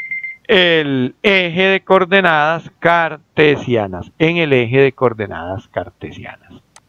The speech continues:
Así habríamos acabado el di-, eh, estudio de este circuito, pero a través de números complejos, que es más exacto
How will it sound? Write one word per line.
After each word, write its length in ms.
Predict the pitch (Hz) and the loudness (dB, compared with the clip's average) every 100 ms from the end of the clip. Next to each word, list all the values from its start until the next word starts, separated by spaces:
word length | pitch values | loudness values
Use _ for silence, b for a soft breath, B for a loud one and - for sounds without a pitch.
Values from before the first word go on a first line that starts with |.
| _ _ _ _ _ _ _ _ _ - | _ _ _ _ _ _ _ _ _ -2
Así 500 | 226 - 254 269 B B B B | -2 0 0 -2 B B B B
habríamos 600 | 190 165 151 156 175 185 | -2 -2 0 0 0 -2
acabado 640 | 190 202 208 196 175 180 - - | -2 0 2 4 4 2 -2 0
el 280 | 208 226 196 | 2 2 -4
di-, 480 | 190 180 214 214 - _ | -14 -4 -2 -2 -8 _
eh, 800 | 160 151 143 131 117 98 87 110 _ b b b b b - | 2 4 4 2 0 -4 -8 -14 _ b b b b b 0
estudio 680 | 233 - - 233 190 151 135 | 0 0 0 2 4 4 6
de 220 | 147 202 | 4 4
este 260 | - 220 | 2 -2
circuito, 800 | 185 233 - 226 214 - 208 - - | 2 0 0 0 0 -2 -4 -4 0
pero 300 | 190 208 202 | 2 4 2
a 80 | |
través 720 | 196 208 208 196 160 160 156 147 | 0 2 2 4 2 -2 -4 0
de 140 | 151 | 0
números 520 | 147 143 143 143 139 | 2 2 4 2 2
complejos, 580 | - 131 - 127 117 - | -4 -4 0 0 0 0
que 100 | 120 | -2
es 80 | 120 | 0
más 260 | 131 131 135 | -2 -2 -4
exacto 560 | - 135 - _ 120 | -2 -2 -4 _ -20